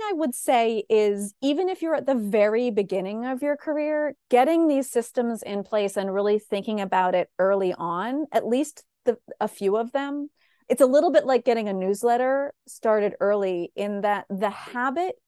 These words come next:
that you're building for yourself as a career author is almost more important than the data you're actually collecting, because you're gonna train yourself to know what's normal for you. And this is a mistake that a lot of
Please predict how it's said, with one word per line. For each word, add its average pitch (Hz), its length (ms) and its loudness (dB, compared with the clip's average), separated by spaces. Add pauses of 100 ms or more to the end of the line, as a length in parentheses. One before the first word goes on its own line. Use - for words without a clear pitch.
(140)
that 240 200 2
you're 233 200 2
building 220 480 0
for 220 160 -4
yourself 208 640 -2 (100)
as 208 160 -4
a 196 40 -6
career 202 440 -4
author 196 420 -2
is 185 180 -4
almost 202 440 -4
more 185 220 -4
important - 500 -6
than 180 140 -8
the 185 100 -4
data 185 260 0
you're 175 180 -2
actually 175 560 -4
collecting, 285 680 -8 (420)
because 247 300 0
you're 254 100 0
gonna 254 220 -2
train 269 420 -2
yourself 226 520 -4
to 226 120 -8
know 214 340 0
what's 196 380 -4
normal 175 540 -8
for 175 80 -10
you. - 380 -10 (380)
And 240 180 4
this 277 140 2
is 392 140 2
a 359 80 0
mistake 269 540 0
that 220 140 2
a 196 80 2
lot 196 500 -2
of 175 320 -2